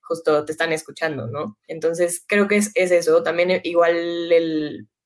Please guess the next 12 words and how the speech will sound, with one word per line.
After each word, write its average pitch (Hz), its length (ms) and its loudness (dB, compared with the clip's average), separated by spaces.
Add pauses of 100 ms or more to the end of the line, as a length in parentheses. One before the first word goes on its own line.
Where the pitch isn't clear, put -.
(220)
el 208 120 4
empezar 185 340 2
a 196 100 -2
compartir 165 460 0
un 180 140 -2
poco, 180 420 4
pues, 175 140 -4
nuestras 165 340 -2
experiencias 175 800 0
en 170 140 -6
cuanto 160 300 -4
a, 156 300 -2